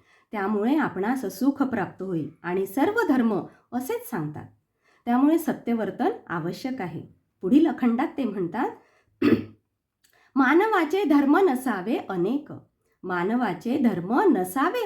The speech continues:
अनेक, निर्मिक तो एक ज्योती म्हणे." ते म्हणतात, मानवता हाच मानवाचा एकमेव धर्म आहे. ईश्वरासाठी ते निर्मिक ही संकल्पना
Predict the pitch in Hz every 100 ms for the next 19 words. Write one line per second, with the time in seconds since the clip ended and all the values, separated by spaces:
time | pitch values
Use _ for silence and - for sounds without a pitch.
0 | - 220 214 190 - 208 403 508 - _
1 | 233 269 302 311 466 494 494 320 285 -
2 | 220 202 - 277 370 247 185 175 359 294
3 | 175 127 - _ _ _ _ _ - 381
4 | 302 233 294 508 - - 233 233 262 392
5 | 453 466 339 269 392 370 339 262 247 240
6 | 196 - 254 - 240 254 311 302 311 370
7 | 294 233 208 180 160 160 - _ _ _
8 | - 233 - 240 269 285 269 240 349 359
9 | 254 208 233 311 466 415 370 233 220 226
10 | 226 208